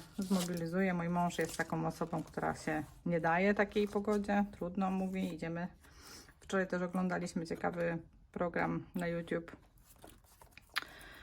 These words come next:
e, z Alaski, gdzie po prostu, e, jeden pan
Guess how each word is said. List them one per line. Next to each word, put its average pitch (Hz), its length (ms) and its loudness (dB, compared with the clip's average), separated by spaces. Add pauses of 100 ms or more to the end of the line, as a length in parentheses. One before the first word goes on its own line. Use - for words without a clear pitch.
(220)
e, 160 580 2
z - 80 -10
Alaski, 180 560 4
gdzie 170 440 2
po 170 80 -6
prostu, 165 720 -4 (160)
e, - 500 -4
jeden 160 380 -2
pan 151 320 2